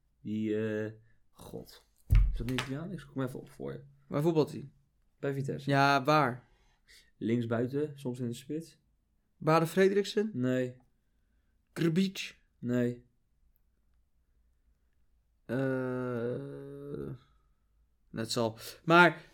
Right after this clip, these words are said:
Speaker 2: ik denk inderdaad dat Vitesse ook binnen nu en vijf jaar geen Europees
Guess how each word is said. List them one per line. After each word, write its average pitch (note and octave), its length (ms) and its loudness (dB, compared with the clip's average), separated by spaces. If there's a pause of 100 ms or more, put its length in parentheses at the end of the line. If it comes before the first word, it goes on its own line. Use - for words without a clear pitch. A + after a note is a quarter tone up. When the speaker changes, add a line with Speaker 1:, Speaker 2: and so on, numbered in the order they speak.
(200)
Speaker 2:
ik G3+ 180 4
denk G#3 200 10
inderdaad F3+ 400 10
dat F#3 160 2
Vitesse E3+ 460 2
ook E3 200 6
binnen E3 220 8
nu E3 220 4
en C#3+ 100 0
vijf C#3+ 280 2
jaar B2+ 360 2 (180)
geen C#3+ 480 -2 (540)
Europees B2+ 760 -2